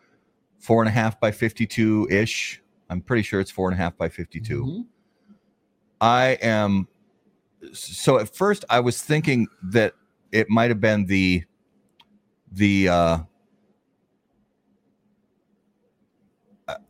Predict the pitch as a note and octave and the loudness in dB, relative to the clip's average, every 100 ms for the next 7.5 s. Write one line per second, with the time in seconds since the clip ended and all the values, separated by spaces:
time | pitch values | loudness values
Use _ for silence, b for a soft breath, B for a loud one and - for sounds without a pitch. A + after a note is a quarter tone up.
0 | G2 - G#2+ G#2+ E3 F3 B2+ A2+ A#2+ G#2+ | -16 -4 0 2 0 0 -2 -2 -4 -2
1 | G#2 F#2 - A#2 F#2+ - F2 E2 E2 D2 | -2 -4 -4 -2 -2 -4 -2 0 -2 -6
2 | C2+ - - - F2 G2+ F#2 - _ b | -8 -12 -10 -10 -2 0 0 -2 _ b
3 | b b b b _ _ _ _ - F#2+ | b b b b _ _ _ _ -4 -2
4 | E2 E2 - F2+ G2 F#2 - _ _ - | 0 -2 -4 0 2 2 -4 _ _ -14
5 | - - A2 G#2+ G#2+ - - D3+ D#3+ D#3 | -8 0 2 2 2 -6 -4 -2 0 2
6 | B2+ G#2 A2+ - A2+ G2+ A2+ F#2 F2+ D#2 | 0 0 -4 0 0 0 -2 0 -2 -2
7 | F#2 - F2+ C2+ B1 | -4 0 -2 -2 -6